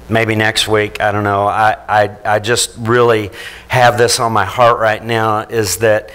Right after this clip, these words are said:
you know, in John chapter fourteen, Philip asked Jesus, he said, "Show us the Father." And Jesus said, "Philip, have you been with me these three and a half years,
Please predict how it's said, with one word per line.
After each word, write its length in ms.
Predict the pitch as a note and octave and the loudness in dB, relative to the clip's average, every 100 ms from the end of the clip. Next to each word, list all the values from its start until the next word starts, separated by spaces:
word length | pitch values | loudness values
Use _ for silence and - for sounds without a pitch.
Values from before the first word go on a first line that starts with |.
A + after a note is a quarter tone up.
| - - | -20 -12
you 120 | - B2 | -2 0
know, 140 | A2+ | 0
in 80 | G#2+ | 0
John 300 | G2+ B2 B2 | 2 2 2
chapter 340 | C3 B2 A2 | 0 0 -2
fourteen, 580 | - B2 A#2 - B2+ A#2 | -2 -2 -2 -2 -2 -2
Philip 720 | G2 - C#3+ B2 G#2 - - - - - - - - - | -2 2 4 6 4 0 -8 -20 -20 -20 -20 -20 -8 2
asked 360 | C3 B2 - | 4 4 0
Jesus, 400 | C3+ C3 A2+ A2 | -2 0 0 0
he 100 | B2+ | -2
said, 280 | A2+ B2+ A2 | 0 0 0
"Show 340 | - C#3+ C3+ | 0 2 4
us 160 | B2 - | 2 -2
the 100 | - | -6
Father." 560 | G#2+ C#3+ D3 A#2+ E2 - - - - | -2 2 2 2 -4 -10 -18 -20 -10
And 160 | - A2 | -2 0
Jesus 400 | G2+ B2+ A#2 A#2 | 0 0 0 0
said, 340 | - B2 G2+ | 0 0 0
"Philip, 300 | - C#3 C#3 | 0 0 0
have 180 | B2 A2 | -4 -8
you 120 | A2 | -6
been 320 | G#2 A#2+ B2+ A#2+ | -2 0 0 2
with 260 | B2+ B2+ | 0 0
me 160 | C#3 C#3 | -2 -2
these 300 | A#2+ A2 - | 0 -2 -2
three 260 | B2+ B2+ | 0 0
and 80 | C3 | 0
a 40 | A2+ | -2
half 300 | A#2+ A2+ A2 | -2 -4 -4
years, 480 | A2+ A#2+ C#3+ - | -2 -2 -2 -6